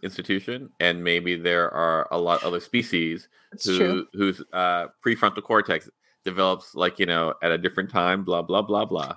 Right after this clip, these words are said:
Speaker 2: 'Cause, yeah, I mean, the lifespan of a lot of other species of folks is a lot, right? Like, Vulcans
Speaker 1: Very.
Speaker 2: live w-, way longer,
Speaker 1: Double.
Speaker 2: yeah, than humans do. So that's, that's pretty interesting.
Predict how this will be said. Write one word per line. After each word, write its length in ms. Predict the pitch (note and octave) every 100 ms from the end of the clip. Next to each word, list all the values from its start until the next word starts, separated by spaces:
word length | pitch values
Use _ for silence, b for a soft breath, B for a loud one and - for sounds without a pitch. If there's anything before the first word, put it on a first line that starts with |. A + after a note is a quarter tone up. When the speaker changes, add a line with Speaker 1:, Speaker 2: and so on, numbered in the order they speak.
| -
Speaker 2:
'Cause, 240 | G#3+ G#3
yeah, 180 | A3 G3
I 40 | F#3+
mean, 220 | G#3 G#3
the 100 | G#3
lifespan 540 | G3+ C4+ - A3+ G#3
of 80 | F#3+
a 40 | F#3+
lot 200 | F3+ F#3
of 80 |
other 200 | F#3 F3+
species 800 | F3 - F3+ F3+ - F3 F3 - -
of 220 | - E3+
folks 560 | - F3 E3+ - - -
is 320 | F#3 E3+ -
a 80 | F3+
lot, 240 | E3 - -
right? 200 | F3 E3+
Like, 180 | F3 E3
Vulcans 320 | E3 F3 G#3
Speaker 1:
Very. 160 | G3 E3+
Speaker 2:
live 200 | E3+ D#3
w-, 420 | E3+ D#3+ F3 -
way 320 | F3 F3+ F#3
longer, 400 | F3 E3+ E3 D#3+ D#3+
Speaker 1:
Double. 400 | F#3 F#3 F#2 _ _ _ _ _
Speaker 2:
yeah, 300 | - F3 F3 F3
than 140 | - F3+
humans 440 | E3+ F3 E3+ E3+
do. 240 | - F2+ -
So 400 | - - - F3
that's, 400 | - - - -
that's 220 | D#3 E3+
pretty 240 | - E3+ -
interesting. 560 | E3+ E3+ - - F3+